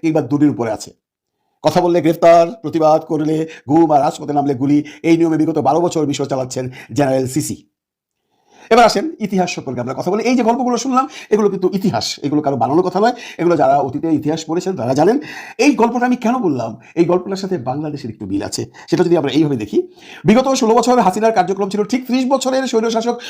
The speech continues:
হোসনি মুবারকের মতো অবস্থা। বিএনপি, ডান বাম, জামাত কাউকে ছাড় দেয়নি। গ্রেপ্তার, গুম, খুন, মামলার সব কথাই আমাদের জানা আছে। তারপর হয় স্বৈরাচার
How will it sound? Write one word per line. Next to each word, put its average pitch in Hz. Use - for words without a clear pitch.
হোসনি 240
মুবারকের 233
মতো 160
অবস্থা। -
বিএনপি, 220
ডান 185
বাম, 170
জামাত 156
কাউকে 147
ছাড় 143
দেয়নি। 165
গ্রেপ্তার, 190
গুম, 175
খুন, 202
মামলার 208
সব 226
কথাই 202
আমাদের 151
জানা 127
আছে। -
তারপর 180
হয় 165
স্বৈরাচার 175